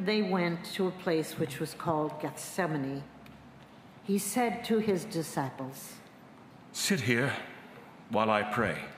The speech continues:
Speaker 1: And he took with him Peter and James and John, and began to be greatly distressed and troubled. He said to them,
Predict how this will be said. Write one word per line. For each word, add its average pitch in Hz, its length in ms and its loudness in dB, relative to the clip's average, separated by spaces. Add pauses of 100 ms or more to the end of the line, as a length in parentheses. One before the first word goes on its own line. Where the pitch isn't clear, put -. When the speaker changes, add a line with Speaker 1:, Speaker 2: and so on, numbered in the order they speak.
(720)
Speaker 1:
And 151 160 2
he 156 100 2
took 208 340 -2
with 175 200 2
him 175 200 2
Peter 202 600 0 (500)
and 151 140 -2
James 175 760 0 (120)
and 147 140 -6
John, 151 500 0 (840)
and 185 100 4
began 196 420 4
to 190 120 -2
be 180 160 2
greatly 170 640 0
distressed 156 640 -4
and 151 160 -4
troubled. 143 480 -6 (460)
He 165 120 -2
said 175 380 -2
to 160 140 -2
them, 160 340 -2